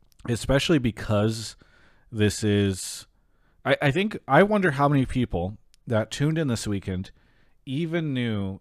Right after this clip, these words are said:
that they weren't watching regular L C S season yet. I think that's the only thing is, like, I know that Riot has somewhat communicated this to, to, like, the, the hardcore audience, and I've put it out on their socials and stuff, but, and, and talked about it a little bit on the broadcast,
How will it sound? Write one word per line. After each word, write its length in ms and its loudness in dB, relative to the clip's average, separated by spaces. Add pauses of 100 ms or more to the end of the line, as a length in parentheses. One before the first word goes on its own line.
that 160 -4
they 100 2
weren't 280 0
watching 400 -2
regular 400 0
L 140 -2
C 180 -6
S 120 -4
season 320 -10
yet. 280 -14 (400)
I 100 0
think 140 2
that's 200 2
the 100 0
only 160 2
thing 180 -4
is, 120 -4
like, 160 -2
I 120 -2
know 160 6
that 160 4
Riot 220 2
has 120 -2
somewhat 300 -2
communicated 540 -2
this 220 -4
to, 320 -6 (360)
to, 160 -4
like, 280 -2
the, 280 -4
the 80 -6
hardcore 440 0
audience, 480 0
and 100 -4
I've 200 -8
put 120 -4
it 80 0
out 160 0
on 80 -2
their 100 -4
socials 400 -4
and 80 -4
stuff, 300 -4
but, 240 -4 (580)
and, 260 -2
and 240 -2
talked 260 0
about 180 0
it 20 0
a 40 -2
little 180 0
bit 100 0
on 100 0
the 80 -4
broadcast, 480 -2